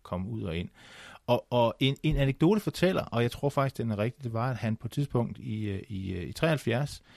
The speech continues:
der sad han, øh, i det, der hedder Folsom Prison, så ret kendt fængsel i U S A, og hans, øh, nabocelle,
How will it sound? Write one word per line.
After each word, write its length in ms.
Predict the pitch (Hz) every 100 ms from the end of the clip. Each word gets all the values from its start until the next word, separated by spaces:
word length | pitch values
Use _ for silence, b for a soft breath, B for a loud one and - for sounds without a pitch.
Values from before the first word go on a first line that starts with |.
| b b -
der 60 |
sad 340 | 131 - 156 -
han, 320 | 123 120 110 -
øh, 400 | 113 107 101 98 -
i 160 | 117 135
det, 100 | 117
der 60 |
hedder 140 | 113 104
Folsom 600 | - 107 135 - 113 -
Prison, 340 | - 107 98 -
så 120 | - -
ret 180 | 95 -
kendt 300 | 117 - -
fængsel 340 | - 113 -
i 60 | 104
U 80 | 92
S 100 | -
A, 100 | 107 - B B B B
og 160 | 113 110
hans, 420 | 120 113 - -
øh, 420 | 110 104 101 98 95 b -
nabocelle, 840 | 110 160 233 160 - 101 95